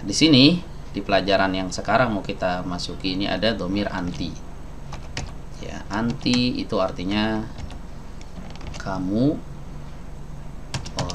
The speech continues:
tunggu, yang ini ya, kita masukin aja dulu deh,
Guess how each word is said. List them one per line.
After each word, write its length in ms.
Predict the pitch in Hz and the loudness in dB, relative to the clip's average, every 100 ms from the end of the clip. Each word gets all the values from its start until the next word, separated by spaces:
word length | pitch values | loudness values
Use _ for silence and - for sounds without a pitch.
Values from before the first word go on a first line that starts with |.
| - | -2
tunggu, 340 | 98 98 87 85 92 | 0 0 -2 -2 -2
yang 160 | 92 | -2
ini 460 | 90 95 107 117 131 - - - - - - - - - - - - - - - - - - - - - - - - - - - - - - | -4 2 4 4 2 -4 -10 -10 -10 -10 -10 -10 -10 -10 -10 -10 -10 -10 -10 -10 -10 -10 -10 -10 -6 -6 -6 -10 -10 -10 -10 -10 -10 -10 -8
ya, 60 | |
kita 240 | - - 92 | -8 -8 -8
masukin 400 | 90 - - 95 | -8 -6 -4 -4
aja 160 | 87 | -2
dulu 240 | 95 95 | -2 -2
deh, 100 | 92 | -2